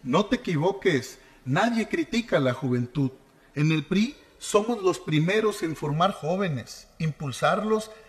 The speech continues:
y darle herramientas para liderar con honestidad y responsabilidad. Dos cosas que a ti te hacen falta. O cuéntanos, ¿por qué te echaste para atrás en el último minuto?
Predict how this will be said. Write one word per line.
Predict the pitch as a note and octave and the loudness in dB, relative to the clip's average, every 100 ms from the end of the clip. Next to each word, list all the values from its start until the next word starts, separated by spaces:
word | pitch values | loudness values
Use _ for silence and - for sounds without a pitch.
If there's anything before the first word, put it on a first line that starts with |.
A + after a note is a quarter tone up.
| - - | -16 -8
y | D#3 | -2
darle | D3+ G3 A3 A3 G#3 | 2 4 4 2 2
herramientas | E3+ D#3+ D3 D#3+ F#3+ - F#3 | 4 2 2 0 -2 0 0
para | - D3 C3+ | 2 0 2
liderar | D3 G#3 B3 G#3 F3+ F3+ F3+ - | 2 0 2 4 4 2 -2 -4
con | F#3+ A3 | 0 0
honestidad | A3 E3 C#3+ - C3 D3+ A#3 - - - | 0 -2 -4 -8 0 2 2 -4 -16 -10
y | B2+ | -6
responsabilidad. | C3 G3+ - C#3+ B2 B2+ A2+ A#2 A#2+ A#2 A2 - - - - - | -2 -2 -4 -10 -6 -4 -4 -4 -2 -2 -2 -8 -20 -20 -20 4
Dos | G3+ G#3 | 6 6
cosas | - A3+ A3+ - - - - - | 6 4 4 -4 -10 -16 -20 -6
que | - | -2
a | C3+ | 0
ti | F3 D#3+ | -2 0
te | D3 | 0
hacen | C3 C3 | 0 -2
falta. | A#2 B2+ A#2+ - C3 - - - | -2 -4 -4 -10 -16 -18 -20 -8
O | F3+ E3 | -6 0
cuéntanos, | A3+ C4 - A3 E3 B2 - - - - | 2 4 4 2 0 -4 -12 -20 -20 -10
¿por | - F#3 | -4 -2
qué | B3+ | 0
te | B3+ | -2
echaste | A#3+ A#3 A#3 - | 0 0 0 -2
para | A3 F#3+ F3 | -2 2 2
atrás | F3 F#3+ G#3 G#3 | 2 2 2 2
en | E3+ | 2
el | F3 | 2
último | G3+ - F3+ F3 | 0 0 -2 0
minuto? | E3 E3+ G#3 - | 0 0 0 -2